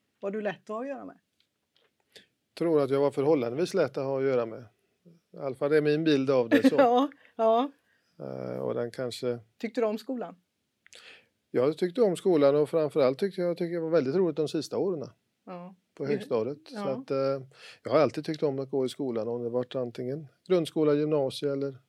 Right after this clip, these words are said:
Speaker 2: Så det har legat... Eh, det har varit, varit lätt att gå till
Speaker 1: Mm.
Speaker 2: skolan.
Speaker 1: Mm. Härligt. Var du den flitiga eleven?
Speaker 2: Ja, jag gjorde det jag, det jag måste göra. Sen tror jag att jag hade lite lätt för mig kanske.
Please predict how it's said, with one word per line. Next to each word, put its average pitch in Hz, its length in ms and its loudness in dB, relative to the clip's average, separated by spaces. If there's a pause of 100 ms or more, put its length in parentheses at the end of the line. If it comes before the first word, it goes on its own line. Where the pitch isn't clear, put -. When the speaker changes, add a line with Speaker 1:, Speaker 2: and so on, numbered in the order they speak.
(960)
Speaker 2:
Så - 140 -10
det 131 80 0
har 147 120 2
legat... 143 520 4
Eh, 135 400 2 (720)
det 151 60 -6
har 156 340 0
varit, 156 220 -2
varit 156 160 2
lätt 156 260 -2
att 143 60 -6
gå 135 100 -2
till 110 120 -8
Speaker 1:
Mm. 214 60 -12
Speaker 2:
skolan. 127 240 -8 (140)
Speaker 1:
Mm. 220 260 -10 (320)
Härligt. 208 440 -12 (160)
Var 202 100 -8
du 208 100 -4
den 208 160 -6
flitiga 214 440 -8
eleven? 202 380 -8 (2250)
Speaker 2:
Ja, 131 640 0
jag 160 120 10
gjorde 170 320 6
det 147 80 8
jag, 165 240 8 (960)
det 160 200 -2
jag 165 140 2
måste 175 300 -4
göra. 165 320 4
Sen 165 400 -2
tror 165 200 0
jag 151 160 6
att 147 100 -2
jag 151 100 4
hade 147 200 4
lite 151 460 0
lätt 151 220 0
för 135 160 -2
mig 117 160 -6
kanske. 139 340 -12